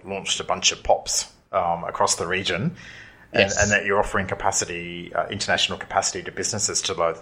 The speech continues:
Speaker 1: those locations. So can you tell us a bit more about that and, and what the plan is there?
Speaker 2: Yeah, so I mean, like, uh, we, we've built this network for gaming. Um, it's a, and, and it's a, it's a premium network. It's low latency, um, but that's just one of the problems, right? And I think there's, there's a number of,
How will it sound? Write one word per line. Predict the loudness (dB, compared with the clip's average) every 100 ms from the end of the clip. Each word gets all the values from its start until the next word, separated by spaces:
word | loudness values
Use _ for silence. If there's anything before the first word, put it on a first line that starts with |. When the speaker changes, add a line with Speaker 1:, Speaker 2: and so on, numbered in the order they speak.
| -2
Speaker 1:
those | 0 2
locations. | 0 2 2 2 -2 -2
So | -2
can | -2
you | 0
tell | 4
us | 4
a | 2
bit | -2
more | 0 4
about | 6 6 6
that | 2 0 -4 -12
and, | -10
and | -6 -2
what | -2
the | -2
plan | 2 2 2
is | -2
there? | -2 -2 -4 -14 -20 -20 -20 -20 -20 -20 -20 -20 _ _ _ _
Speaker 2:
Yeah, | 6 10 10
so | 10
I | 8
mean, | 8 8
like, | 8 6 4
uh, | -2
we, | 2 4
we've | 4 6
built | 6 6
this | 4 0
network | 2 6 6 4
for | 4 4
gaming. | 6 4 4 2 -2 -2
Um, | 4 6 6
it's | 2 -2
a, | -2 4 4
and, | 4 2
and | 2
it's | 2 2
a, | 0
it's | 2
a | 0
premium | 2 2 4 4
network. | 4 6 6 6
It's | 4 4
low | 6
latency, | 8 8 6 2 4 6 4 2
um, | 2 4 4
but | 2 2
that's | 2 2
just | 0 2
one | 2
of | 0
the | -4
problems, | -2 -2 -4 -6
right? | 2 2 2
And | -4
I |
think | -2 0 4
there's, | 4 4 -2
there's | 2 2 4
a |
number | 2 4 4 4
of, | 4 -2